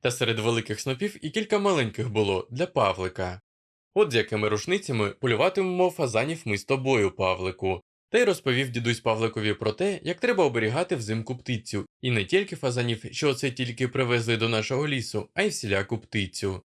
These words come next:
І куріпок, і синичок, і щігликів, що взимку, як випаде сніг, не мають змоги знайти собі їжу.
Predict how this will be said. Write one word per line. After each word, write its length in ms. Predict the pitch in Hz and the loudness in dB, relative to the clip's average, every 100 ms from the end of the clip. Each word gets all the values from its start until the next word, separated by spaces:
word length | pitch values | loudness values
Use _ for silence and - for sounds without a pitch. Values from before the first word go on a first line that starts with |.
| - | -6
І 100 | 196 | -2
куріпок, 560 | 151 110 135 - 131 | 0 2 0 0 -4
і 120 | - 175 | -2 -4
синичок, 540 | 175 127 110 110 123 - | -2 0 -2 -2 -6 -4
і 100 | 175 | -6
щігликів, 580 | - 127 123 123 123 - - | -2 -2 -2 0 -4 -4 -6
що 160 | 156 | -4
взимку, 480 | 123 151 208 - 117 | 0 0 0 -2 -2
як 220 | 123 127 135 | -2 -2 -2
випаде 340 | 123 117 123 | -2 0 0
сніг, 320 | 123 131 113 - | -2 -6 -6 -4
не 120 | 165 | 0
мають 260 | 190 214 | 2 2
змоги 340 | 117 120 139 139 | 0 -2 -2 -2
знайти 320 | 120 107 104 | -2 -2 -4
собі 280 | - 113 113 | -4 -2 -2
їжу. 500 | 104 95 87 92 | -4 -4 -4 -6